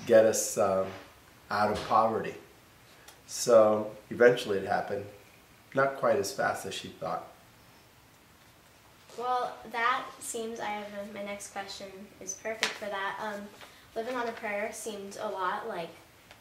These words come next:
Speaker 2: having money struggles, but with love getting you through it. Is that related to your childhood?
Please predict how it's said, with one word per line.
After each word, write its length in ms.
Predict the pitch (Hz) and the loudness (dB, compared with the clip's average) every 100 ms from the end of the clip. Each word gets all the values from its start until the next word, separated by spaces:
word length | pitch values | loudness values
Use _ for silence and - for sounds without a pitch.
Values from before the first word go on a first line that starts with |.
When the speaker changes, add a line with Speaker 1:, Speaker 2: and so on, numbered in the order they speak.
| - | -8
Speaker 2:
having 320 | 214 208 202 | -8 -6 -6
money 240 | 196 190 202 | -8 -10 -10
struggles, 600 | - 214 202 202 202 214 | -8 -6 -4 -4 -6 -8
but 200 | 185 170 | -8 -8
with 180 | 202 - 196 | -8 -12 -8
love 300 | 180 196 226 | -6 -6 -8
getting 260 | 196 180 | -8 -6
you 100 | 185 180 | -8 -10
through 200 | 185 185 | -6 -6
it. 160 | 208 233 - - | -4 -8 -10 -14
Is 180 | 196 196 | -12 -8
that 260 | 190 185 202 | -8 -6 -8
related 220 | 196 196 | -12 -12
to 100 | 214 | -10
your 120 | 185 | -10
childhood? 500 | 180 180 180 220 233 | -10 -10 -10 -10 -12